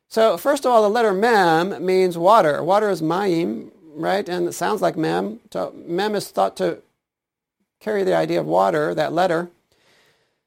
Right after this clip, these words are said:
The teaching that sticks out at me regarding this little mem comes from Rabbi Raskin, Rabbi Aaron Raskin. He points out that this letter is strongly connected to the story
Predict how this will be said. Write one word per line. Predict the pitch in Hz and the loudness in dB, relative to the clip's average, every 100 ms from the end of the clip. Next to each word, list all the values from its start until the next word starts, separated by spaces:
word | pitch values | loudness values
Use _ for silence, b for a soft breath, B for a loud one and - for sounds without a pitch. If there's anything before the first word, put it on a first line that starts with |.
| _ _ | _ _
The | 196 | -4
teaching | 202 285 262 262 | -2 -2 0 0
that | 208 175 | 2 2
sticks | - 233 226 | 0 -2 0
out | 214 220 | 4 6
at | 214 165 | 6 2
me | 170 170 | 2 0
regarding | 165 170 - 180 208 214 175 151 135 - | 0 -2 2 4 4 4 2 -2 -6 -14
this | 156 160 - | -8 -8 -4
little | 165 160 147 | 0 0 0
mem | 143 143 131 156 226 - - | 0 -2 -2 -4 -6 -10 -8
comes | 190 190 185 | -4 -2 -4
from | - 185 170 160 | -4 -2 -2 0
Rabbi | 165 160 160 151 | 0 0 0 0
Raskin, | 160 147 139 131 - 147 143 | -4 -4 -4 -6 -12 -12 -8
Rabbi | 147 151 147 | -6 -4 -2
Aaron | 151 165 165 | -2 -2 -2
Raskin. | 147 147 - 170 | -2 -2 -4 -6
He | 175 | -4
points | 196 226 226 | -2 0 2
out | 226 196 | 2 2
that | 180 170 | 0 -2
this | 196 185 | -4 0
letter | 202 220 175 170 - _ _ _ _ _ _ _ _ - | 2 4 2 0 -4 _ _ _ _ _ _ _ _ -16
is | - | -12
strongly | - 220 226 190 | -2 0 0 -2
connected | 185 165 165 170 | -2 -4 -4 -8
to | - | -10
the | 156 | -10
story | - 170 160 156 151 | -8 -6 -4 -2 -4